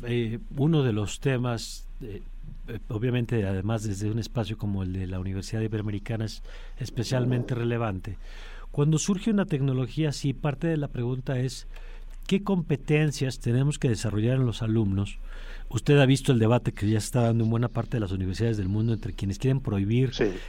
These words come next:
Speaker 1: porque ya se imaginan calificando trabajos del chat G T P, eh, o usando la inteligencia artificial para calificar al rato los trabajos elaborados por la inteligencia, entre quienes se
Speaker 2: Ujú.
Speaker 1: paran frente a la ola para tratar de detenerla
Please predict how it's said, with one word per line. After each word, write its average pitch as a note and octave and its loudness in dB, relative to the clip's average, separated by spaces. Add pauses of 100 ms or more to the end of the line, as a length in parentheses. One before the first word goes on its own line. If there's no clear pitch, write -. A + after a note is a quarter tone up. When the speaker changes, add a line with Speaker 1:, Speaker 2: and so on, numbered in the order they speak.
(140)
Speaker 1:
porque A2 0
ya B2 4
se C3 0
imaginan A#2+ 2 (120)
calificando B2 2
trabajos A#2 2
del F#2+ -2
chat B2 0
G - -2
T A#2 -4
P, A#2+ 0 (640)
eh, G#2+ 4 (440)
o B2 4
usando C3+ 6
la B2+ 6
inteligencia A2+ 2
artificial A#2 -2
para A2+ 2
calificar A2 0
al A#2 0
rato B2 0
los A2+ 0
trabajos A#2 2
elaborados A#2+ 2
por A2 -6
la G#2 -2
inteligencia, A#2+ 0 (380)
entre C#3 4
quienes D#3 4
se D3+ 6
Speaker 2:
Ujú. G#2+ -2
Speaker 1:
paran F#3+ 8
frente D3+ 2
a - 4
la D3 6
ola E3+ 6
para C#3 4
tratar C#3+ 2
de D#3+ 4
detenerla D3 4